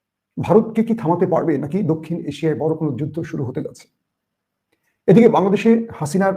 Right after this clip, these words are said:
ফাঁসির পর পরিস্থিতি স্বাভাবিক হতে শুরু করেছে এবং আওয়ামী লীগ শিবিরে ব্যাপক হতাশার সৃষ্টি হয়েছে। দর্শক, এই বিষয়গুলো নিয়ে আজকে বিস্তারিত আলোচনা করতে চাই। প্রথম যে বিষয়টি দিয়ে শুরু করব, সেটি হলো,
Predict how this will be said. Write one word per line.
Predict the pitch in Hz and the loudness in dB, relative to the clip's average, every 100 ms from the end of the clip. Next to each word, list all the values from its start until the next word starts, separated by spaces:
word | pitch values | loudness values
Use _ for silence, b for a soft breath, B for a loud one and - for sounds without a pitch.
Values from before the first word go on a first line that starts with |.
| - | -4
ফাঁসির | 185 175 175 | -4 -4 -4
পর | - - _ _ 190 | -8 -12 _ _ 4
পরিস্থিতি | 196 202 190 139 117 - _ _ | 4 4 0 -2 -6 -14 _ _
স্বাভাবিক | - 170 180 180 | 2 4 4 0
হতে | 175 175 | -4 -2
শুরু | 185 175 | 0 2
করেছে | 185 190 220 - - _ _ - | 0 -2 -4 -8 -18 _ _ -6
এবং | 160 170 170 175 | -2 -2 2 4
আওয়ামী | 208 220 | 8 6
লীগ | 226 - | 6 0
শিবিরে | 220 185 127 117 | 0 0 0 0
ব্যাপক | 190 208 240 - | 2 2 0 -2
হতাশার | 160 165 - - _ _ _ | -6 -6 -8 -16 _ _ _
সৃষ্টি | - 147 - 107 | -10 -8 -6 -8
হয়েছে। | 85 - - _ _ _ _ _ - | -10 -14 -20 _ _ _ _ _ -8
দর্শক, | 139 - - _ _ _ _ _ _ - | -8 -8 -16 _ _ _ _ _ _ -4
এই | 160 | -2
বিষয়গুলো | 147 185 196 | 0 0 4
নিয়ে | 214 175 | 4 2
আজকে | 170 147 | -2 -2
বিস্তারিত | 143 135 131 | -2 -4 -4
আলোচনা | 117 110 | -6 -10
করতে | - - | -10 -8
চাই। | 165 247 - _ _ _ _ _ _ - | -8 -8 -12 _ _ _ _ _ _ 4
প্রথম | 208 254 | 6 8
যে | 214 165 | 6 6
বিষয়টি | 175 175 | 4 2
দিয়ে | 180 | 2
শুরু | 185 143 | 0 -2
করব, | - - - - - - | -4 -4 -6 -10 -8 0
সেটি | 208 | 4
হলো, | 185 | 4